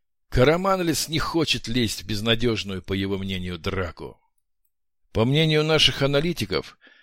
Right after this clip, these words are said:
на ближайших выборах победят социалисты, и премьером станет их лидер, Папандреу. Будучи в Афинах на похоронах Раллиса,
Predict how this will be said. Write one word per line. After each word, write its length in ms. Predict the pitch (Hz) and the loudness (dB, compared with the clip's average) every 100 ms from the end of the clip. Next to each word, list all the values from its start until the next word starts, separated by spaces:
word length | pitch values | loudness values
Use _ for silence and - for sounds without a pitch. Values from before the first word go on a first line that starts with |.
| _ - | _ -2
на 140 | 113 | 0
ближайших 640 | 120 123 147 143 139 113 - | 4 4 6 6 4 2 0
выборах 400 | 143 131 120 - | 2 4 2 2
победят 420 | 107 113 131 120 | 0 2 2 0
социалисты, 800 | - 110 127 131 151 147 - 101 | -2 -2 4 4 4 0 0 -2
и 60 | |
премьером 500 | 92 104 104 127 120 | 0 0 2 2 2
станет 440 | 104 - 117 107 120 | -2 0 2 2 0
их 180 | 110 123 | -4 -2
лидер, 340 | 127 92 - | 0 0 -4
Папандреу. 800 | - 85 101 104 107 117 80 - _ _ _ _ _ _ _ | -6 -2 0 0 2 4 2 -2 _ _ _ _ _ _ _
Будучи 360 | 120 120 113 120 | 0 2 2 4
в 80 | |
Афинах 440 | 123 - 147 117 104 | 4 4 0 0 0
на 120 | 107 | -2
похоронах 560 | - 110 110 113 110 107 | -2 -2 -2 0 -2 0
Раллиса, 600 | 117 123 107 - 101 | 2 2 0 0 -2